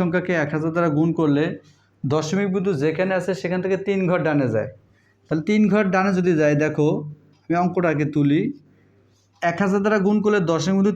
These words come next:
তিন ঘর ডানে যাবে। তাহলে এখানে দশমিক বিন্দু এক ঘর, দুই ঘর, আর এখানে আছে দুই ঘর।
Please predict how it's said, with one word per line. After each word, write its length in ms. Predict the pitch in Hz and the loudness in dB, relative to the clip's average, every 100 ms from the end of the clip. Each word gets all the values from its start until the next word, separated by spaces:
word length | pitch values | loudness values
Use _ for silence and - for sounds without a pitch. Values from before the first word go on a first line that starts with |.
| 214 | 2
তিন 120 | 196 180 | 2 2
ঘর 100 | 170 | 2
ডানে 160 | 160 147 131 | 2 0 0
যাবে। 180 | 117 110 107 | -2 -4 -4
তাহলে 160 | - 180 | -2 -2
এখানে 180 | 180 196 185 | 0 0 0
দশমিক 260 | 156 156 190 | 0 2 2
বিন্দু 160 | 196 208 170 | 2 0 0
এক 60 | 160 | 0
ঘর, 100 | 196 160 | 0 0
দুই 140 | 165 175 123 | 2 2 2
ঘর, 140 | 123 101 - - | -2 -4 -8 -6
আর 80 | 156 196 | -4 -2
এখানে 180 | 185 196 190 | -2 0 0
আছে 120 | 190 143 | -2 0
দুই 100 | 170 139 | 0 2
ঘর। 120 | 127 | 0